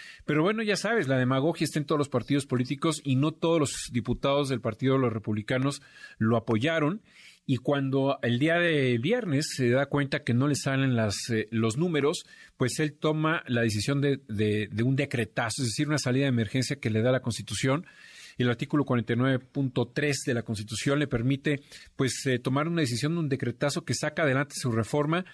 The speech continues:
pero en realidad va a quedar muy debilitado el presidente y vamos a ver en las calles ya la furia con que millones de, de franceses están en descontento precisamente por esta decisión. Pero yo creo que aquí, eh, Pamela, la gran,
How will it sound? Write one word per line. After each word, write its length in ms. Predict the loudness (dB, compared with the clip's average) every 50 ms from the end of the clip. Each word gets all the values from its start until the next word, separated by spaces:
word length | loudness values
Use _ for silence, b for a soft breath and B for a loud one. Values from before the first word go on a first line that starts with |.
| B B B B B B B B -4
pero 200 | -2 0 2 2
en 100 | 0 0 0
realidad 520 | 0 0 2 2 2 2 2 0 -2 -4 -6
va 140 | -6 -4 -4
a 60 | -2
quedar 220 | 0 0 2 2 2
muy 140 | 2 2
debilitado 480 | 4 2 2 0 -2 -2 0 0 0 0
el 60 | 0
presidente 580 | 0 -4 -6 -4 -2 0 0 0 0 0 0 0
y 60 | 0
vamos 300 | 0 0 0 0 0 2
a 40 | 2
ver 140 | 2 2 2
en 80 | 0
las 140 | -2 -4 -4
calles 360 | -4 -2 -2 0 0 0 0
ya 140 | 0 0 0
la 140 | 0 0 -2
furia 440 | -2 0 0 2 2 2 2 0 -2 B B B B B B B B B
con 180 | -2 -2 0
que 120 | 0 0 0
millones 460 | 2 2 2 2 2 2 2 0 0
de, 400 | 0 2 2 2 2 2 0 -2 -4
de 140 | -2 -2 -2
franceses 540 | 0 0 0 0 0 -2 -2 0 -2 -2 -2
están 320 | 0 0 0 0 0 -2 0
en 200 | 0 0 2 0
descontento 720 | 0 -2 -2 -2 -2 0 0 -2 -2 -2 0 -2 -2 -2 B B B B B B B B
precisamente 640 | -4 -2 -2 -2 -4 -4 -2 -2 -2 -2 -2 -4
por 200 | -2 0 0 0
esta 180 | 0 0 0 0
decisión. 320 | 0 0 -2 -2 -2 -2
Pero 140 | 0 2 2
yo 100 | 0 0
creo 160 | 0 -2 -2
que 240 | 0 0 0 0 -2 -6 b b b b b b b
aquí, 680 | b -4 -4 -4 -2 0 2 2 4 4 2 0 0 0
eh, 280 | 0 0 2 2 2 0
Pamela, 420 | 0 0 2 2 2 2 2 2
la 120 | 2 2 2
gran, 580 | 0 0 0 0 0 2 2 2 0 0 -2